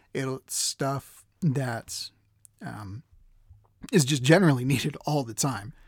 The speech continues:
right? If you have any supply interruption to it, you are going to have a difficult time at work or at home, right? Because if I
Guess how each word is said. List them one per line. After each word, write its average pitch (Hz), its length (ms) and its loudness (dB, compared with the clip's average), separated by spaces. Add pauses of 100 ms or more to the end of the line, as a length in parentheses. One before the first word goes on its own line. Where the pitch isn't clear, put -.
(200)
right? 123 240 -6
If 127 160 -6
you 139 140 2
have 143 240 0
any 151 320 4
supply 135 480 -2
interruption 127 580 -2
to 123 180 -4
it, 117 120 -10 (320)
you 139 180 0
are 135 80 -2
going 131 420 -4
to 143 160 -6
have 135 180 -4
a 123 80 -6
difficult 127 400 -10
time 127 320 -8
at 127 160 -12
work 127 280 -8 (400)
or 151 280 2
at 147 200 -4
home, 147 380 -2 (640)
right? 131 340 -8 (220)
Because 139 400 -2 (100)
if 135 160 -6
I 143 440 0